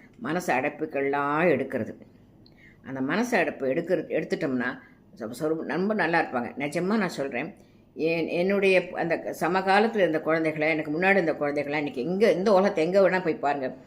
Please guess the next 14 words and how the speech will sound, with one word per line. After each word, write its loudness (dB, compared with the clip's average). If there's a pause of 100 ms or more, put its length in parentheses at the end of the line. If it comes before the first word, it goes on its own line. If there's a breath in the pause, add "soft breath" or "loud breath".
(300 loud breath)
நாங்க -6
நல்ல 0
ஆரோக்கியமான 4
மனசோட -2
இருக்கிறதுக்கு -2
காரணம் -2 (240 loud breath)
எங்க 2
ஊர்ல 4
நாங்க 0
பண்ணின -2
பஜனைகள் 0
தான் -2
நிச்சயமா 0
சொல்லுவேன். -2